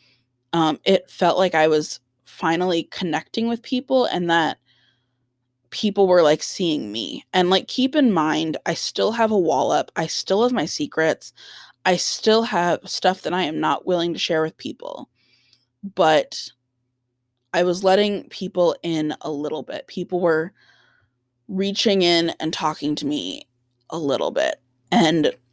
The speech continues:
so basically after that,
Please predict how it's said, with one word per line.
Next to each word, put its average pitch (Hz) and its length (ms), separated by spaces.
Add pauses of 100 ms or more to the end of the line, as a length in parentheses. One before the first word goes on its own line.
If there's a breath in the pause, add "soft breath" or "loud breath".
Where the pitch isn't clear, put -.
(1300)
so 175 340
basically 185 600
after 175 440
that, 143 420